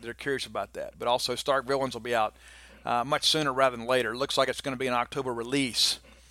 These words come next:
Still working on the date. I was hoping for a September release, but, uh, those things are beyond my pay grade. But all that being said, gonna have plenty for you guys to read, and you can find it at campus bookmart dot net.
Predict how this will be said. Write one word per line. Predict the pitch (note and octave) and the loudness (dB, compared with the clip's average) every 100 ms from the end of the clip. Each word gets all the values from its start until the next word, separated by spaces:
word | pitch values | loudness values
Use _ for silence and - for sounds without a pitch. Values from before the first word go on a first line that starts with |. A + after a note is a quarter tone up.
| - - - - | -20 -20 -20 -20
Still | - - C#3+ | -6 -2 2
working | C#3 C3+ C3 | 2 0 -2
on | B2 | -4
the | A#2+ | 2
date. | C3 A#2 A2 | 4 2 -2
I | A2+ | -6
was | - | -6
hoping | - E3+ - | -2 -2 -2
for | - B2+ | -2 -2
a | |
September | A#2+ B2 D3 C#3+ | -2 -4 -2 -2
release, | A#2+ A#2 G#2+ G#2+ | -2 -2 -4 -6
but, | - A2+ - | -8 -10 -4
uh, | A#2 G#2+ G#2 - - - - | 0 0 -4 -16 -20 -20 -4
those | B2+ A#2+ | -2 -2
things | - C#3 A#2 | -2 -4 -4
are | |
beyond | A2+ B2 B2 | -6 -4 -2
my | A2 | -4
pay | - C3 B2 | -2 -2 -2
grade. | A2 D#2 - | -4 -8 -4
But | - | -2
all | C3+ | 0
that | C3+ | 0
being | C3 B2+ | -2 0
said, | - C3 A#2+ - - - - - | 4 4 2 -2 -20 -20 -20 -4
gonna | C#3+ | -2
have | C3+ C3+ | -2 -2
plenty | D3+ C#3+ | -2 -2
for | C3 B2+ | -2 -8
you | A#2+ | -2
guys | B2+ A#2 - | 0 2 0
to | B2 | -4
read, | B2 B2 | -4 -4
and | B2 | -8
you | |
can | A#2 | -8
find | - B2 A#2+ | 0 0 0
it | |
at | A#2 | -6
campus | - B2 A2 | -6 -6 -6
bookmart | - B2+ A#2+ A2 F#2 | -8 -8 -6 -8 -4
dot | - G#2 G#2+ | -2 -2 -2
net. | A2+ F2+ | -4 -6